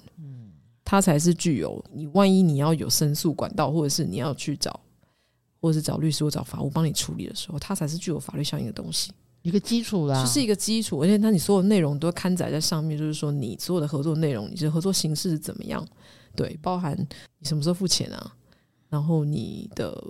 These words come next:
Speaker 2: 你的授权是授权到什么程度，
Speaker 1: 授权范围，
Speaker 2: 还有授-，
Speaker 1: 还有
Speaker 2: 到什么程度，
Speaker 1: 程度，嗯。
Speaker 2: 大或小，广告主要不要授权？那听哦，自媒体的人很容易遇到，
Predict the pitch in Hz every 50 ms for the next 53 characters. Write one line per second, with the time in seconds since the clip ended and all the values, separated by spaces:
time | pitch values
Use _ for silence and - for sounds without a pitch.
0 | - 208 - - - 165 147 147 131 - 101 107 - - - - _ _ _ _
1 | - - 214 170 143 - - 131 156 175 175 196 170 147 147 160 160 - - 180
2 | 196 - - - 269 226 202 208 190 165 170 165 - 269 226 190 170 156 139 131
3 | 127 123 120 123 117 113 214 233 - 160 170 160 147 143 - 269 120 - 165 165
4 | - - - - 175 170 160 165 175 - 277 214 - - - - - _ _ -
5 | 160 156 151 147 151 160 151 294 247 220 247 233 196 - - - - - - -
6 | 190 160 170 - 330 311 220 180 - 170 147 156 208 220 220 208 - - 196 143
7 | - - - 67 - - 220 180 175 - 175 170 165 143 131 - - 226 196 156
8 | 156 156 - 127 87 87 73 65 - 160 147 107 110 135 139 - 147 110 - -
9 | -